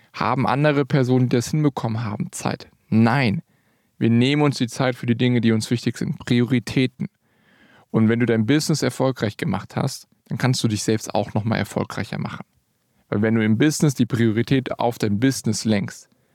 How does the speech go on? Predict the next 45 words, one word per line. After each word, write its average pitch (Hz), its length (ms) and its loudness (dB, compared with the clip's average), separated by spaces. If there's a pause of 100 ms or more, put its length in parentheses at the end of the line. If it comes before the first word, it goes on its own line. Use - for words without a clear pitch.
(420)
da 110 120 0
bist 135 240 0
du 165 100 2
bereit, 147 400 2
Zeit 113 260 -4
von 113 120 -2
deiner 113 220 2
Familie 107 420 2
wegzukappen. - 640 -8 (220)
Da 98 160 -4
bist 131 260 -2
du 165 80 4
bereit, 135 540 0 (140)
deine 107 180 2
Freunde 104 340 0
weniger 101 360 -2
zu - 120 -12
sehen. 101 140 -2
Da 101 140 -2
bist 123 220 -2
du 143 60 2
bereit, 139 580 0 (320)
Überstunden 120 500 0
zu - 140 -12
machen. 104 240 -6
Da 110 100 0
bist 139 240 -4
du 170 80 2
bereit, 156 560 0
die 131 100 -2
extra 123 380 -4
Meile 113 260 0
zu - 160 -10
gehen. - 300 -8 (640)
Und 110 180 2
warum 131 320 2
gehst 127 180 2
du 127 100 0
die - 20 2
extra 123 260 -2
Na-, 113 220 0
Meile 113 420 0
nicht 110 220 0
für - 120 -4
dich? - 280 -10